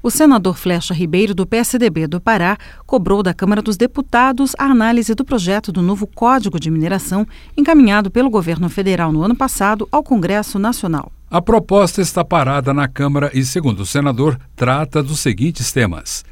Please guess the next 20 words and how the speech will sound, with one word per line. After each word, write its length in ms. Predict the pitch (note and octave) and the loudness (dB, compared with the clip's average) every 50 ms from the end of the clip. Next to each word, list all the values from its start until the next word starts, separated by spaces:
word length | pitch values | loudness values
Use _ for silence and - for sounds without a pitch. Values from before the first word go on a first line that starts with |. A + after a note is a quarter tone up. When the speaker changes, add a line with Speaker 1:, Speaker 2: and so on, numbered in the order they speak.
| - - - | -20 -16 -6
Speaker 2:
revisão 580 | - G#2+ A#2+ B2+ C3+ F3 D#3+ A#2+ - C3+ D#3 | -2 2 2 2 2 2 0 0 0 0 0
da 140 | D3+ C3 C#3 | 0 0 -2
contribuição 680 | B2+ D#3+ E3+ D#3 F3+ F#3+ E3 F3+ E3+ C3+ - C3 B2 | -2 -2 -2 -2 -2 -2 0 0 -2 -2 -2 -2 -2
financeira 640 | A2+ - C3 C3+ C#3 C3 B2 - - C#3 D3 C#3+ D3 | 0 2 2 2 2 0 -2 -2 -2 -2 0 -2 -2
pela 280 | C3+ - C3 B2+ C3 C#3+ | -2 -2 0 0 0 0
exploração 680 | C3 C3 - E3+ F3+ F#3 E3+ C3+ G#2+ - - C3+ D3 | -2 -4 -2 0 0 2 0 0 -2 -2 -2 -2 0
de 80 | C#3+ C#3 | 0 2
recursos 580 | C#3 F#3 G3+ - - G#2+ G#2 - - G2 F#2 | 0 0 -2 -2 -4 -4 -4 -4 -6 -6 -4
minerais, 600 | F#2 G#2+ C3 D#3 D#3 C#3+ D3+ E3+ E3+ C3+ - - - - - - - - | 0 0 2 2 2 2 2 2 0 -2 -4 -6 -14 -20 -20 -20 -12 -4
a 140 | - G#2 G#2 | -2 -2 -2
cefem, 580 | - - - F3+ E3 - - D#3 D#3+ E3+ D3+ - - - - - - - | -2 0 -2 -2 -2 0 0 2 2 2 0 -2 -6 -14 -20 -20 -10 -2
transformação 920 | - G3 A#3 A3+ - - G#3 G#3+ G3 E3+ D#3 C3 - - - D3+ E3 D#3 | 0 2 2 2 2 2 2 2 2 4 2 0 0 0 -2 -2 0 0
do 100 | C3 C3 | 2 0
Departamento 680 | B2+ D3+ D#3+ - D#3+ D#3+ - D#3+ C#3+ C3+ C#3+ C3 D3 | 2 0 0 0 -2 -2 0 0 0 0 0 0 0
Nacional 540 | C3+ C#3 D3+ D3 - F#3 F#3+ D#3 C3 B2+ C#3 | 0 0 0 0 -2 -2 0 0 0 0 0
de 140 | C3 B2 C3 | -2 -4 -4
Produção 420 | - D#3+ F#3 E3 C3 - - G#2 | -2 -2 -2 -2 -4 -4 -2 0
Mineral 480 | G2 G#2+ A#2+ D3+ E3+ D3 B2 C3+ D3 D3 A#2 | 0 2 2 2 2 2 2 0 0 0 0
em 160 | A2 G#2 G2+ | 0 0 0
agência 560 | A2 A2 F2+ A2+ D#3+ F3 D#3 - - E3+ D3+ | 0 0 2 2 2 0 0 0 0 -2 -2